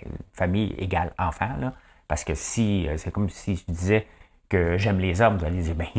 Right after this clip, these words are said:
comment il aime les hommes ? » Ben, je dis, « Ben oui, parce que j'ai un fils. » Ben, j'en ai deux fils. Donc, c'est pour ça que j'aime pas un homme. J'aime les hommes parce que j'ai deux fils.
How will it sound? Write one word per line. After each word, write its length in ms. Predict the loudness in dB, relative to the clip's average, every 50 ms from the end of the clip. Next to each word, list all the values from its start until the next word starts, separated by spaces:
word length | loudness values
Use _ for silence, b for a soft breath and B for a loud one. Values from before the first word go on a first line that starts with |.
| 0 0
comment 180 | 0 0 0 2
il 180 | 2 2 2 2
aime 180 | 2 2 2 2
les 260 | 2 2 2 6 6
hommes ? » 260 | 8 8 6 6 2 -2 _ _ _ _ _ _ _ _ -20 _ _ _ _ -4
Ben, 80 | -4 -2
je 120 | -2 -2 -2
dis, « 80 | 0
Ben 140 | 0 2 4
oui, 140 | 4 4 4
parce 200 | 4 2 2 2
que 120 | 2 2 4
j'ai 100 | 4 4
un 80 | 4
fils. » 540 | 4 4 4 4 2 0 -6 -10 -10 -14 _ _ _ _ _ _ -4
Ben, 140 | 0 0 0
j'en 180 | 2 2 0 0
ai 80 | 0
deux 260 | 2 6 6 6 6 6
fils. 520 | 4 4 2 2 2 0 -4 -8 -10 _ _ _ _ _ _ _ 2
Donc, 280 | 4 4 4 4 0 -6 _ _ _ _ _
c'est 100 | -8 -4
pour 100 | -2 0
ça 100 | 2 4
que 60 | 4 6
j'aime 160 | 6 4 6
pas 140 | 4 2 4
un 220 | 4 4 4 6 6
homme. 260 | 6 6 4 2 0 -4 _ _ 0
J'aime 380 | 2 4 6 6 8 8 8
les 380 | 6 8 8 8 8 6 6 6
hommes 200 | 6 6 6 4
parce 140 | 2 2 2
que 80 | 0
j'ai 160 | 2 2 2
deux 240 | 2 4 6 4 4
fils. 560 | 4 2 0 0 0 0 -4 -8 -10 -14 -16